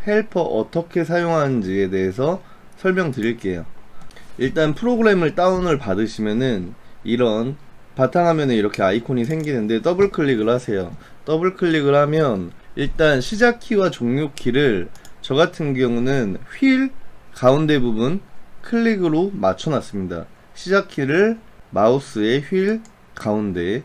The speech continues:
마우스 미들, 그리고 종료 키를 미들로 맞춰줍니다. 그리고 기술 같은, 기술 일 같은 경우는 마우스 왼쪽 클릭하시고 다시 한번 클릭을 해주세요. 그리고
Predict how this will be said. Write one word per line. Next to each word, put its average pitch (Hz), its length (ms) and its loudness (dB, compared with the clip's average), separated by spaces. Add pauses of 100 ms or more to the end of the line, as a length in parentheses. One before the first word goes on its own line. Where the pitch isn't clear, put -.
(220)
마우스 104 340 -2
미들, 113 580 0 (440)
그리고 101 180 -4
종료 120 340 -2
키를 143 380 -2 (180)
미들로 135 460 0
맞춰줍니다. 95 720 -6 (440)
그리고 104 540 -2 (440)
기술 180 380 0
같은, 156 420 0
기술 147 360 -2
일 113 400 2 (500)
같은 117 320 -4
경우는 120 540 -2
마우스 98 420 -2
왼쪽 101 640 -4 (560)
클릭하시고 180 720 0
다시 123 240 0
한번 135 220 0
클릭을 147 360 -2
해주세요. 143 440 -4 (560)
그리고 135 500 -4